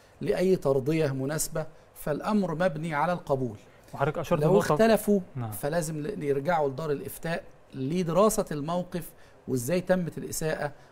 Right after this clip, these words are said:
Speaker 1: وعندنا لجنة مختصة بتقوم بحل المشكلات اللي من النوع ده.
Speaker 2: وده أولى، لأن حضرتك كمان أشرت لنقطة مهمة، إن مين اللي هنلجأ له. ممكن
Speaker 1: آه.
Speaker 2: في بعض الأحيان إحنا نكون مثلًا ما قاعدين حد عشان يحكم ما بيننا وهو غير أهل لده.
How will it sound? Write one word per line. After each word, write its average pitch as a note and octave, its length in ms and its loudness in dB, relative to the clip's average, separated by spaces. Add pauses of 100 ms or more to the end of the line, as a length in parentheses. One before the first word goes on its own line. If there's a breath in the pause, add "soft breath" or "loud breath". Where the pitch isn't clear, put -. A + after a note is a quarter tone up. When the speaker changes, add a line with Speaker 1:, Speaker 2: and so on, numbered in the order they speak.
(140)
Speaker 1:
وعندنا C3+ 500 0
لجنة E3+ 200 -2
مختصة C#3+ 500 -8
بتقوم C#3 320 -8
بحل C#3+ 300 -8
المشكلات C3 420 -6
اللي B2 100 -6
من A#2 60 -6
النوع A#2 180 -8
ده. C#3+ 200 -12
Speaker 2:
وده C#3+ 220 2
أولى، G3 340 4
لأن D3+ 260 -2
حضرتك D#3 220 0
كمان F3+ 120 -2
أشرت D#3+ 340 -4
لنقطة E3 260 -4
مهمة، E3+ 320 0
إن C#3 360 -4 (320)
مين F3+ 200 0
اللي D#3 160 0
هنلجأ C3 480 0
له. A#2 140 -8 (100)
ممكن D3 200 -2
Speaker 1:
آه. B2+ 100 0
Speaker 2:
في C#3 60 -4
بعض D#3+ 220 6
الأحيان D#3 360 -2
إحنا D3+ 180 -4
نكون D#3+ 200 -4
مثلًا D#3+ 240 -2
ما B2+ 120 -2
قاعدين A#2+ 440 -4
حد C#3+ 300 -2
عشان C3 300 -6
يحكم C#3+ 360 -6
ما C3 80 -2
بيننا D#3 420 -6
وهو B2+ 400 -4
غير D3 260 -2
أهل E3 300 0
لده. D3 200 0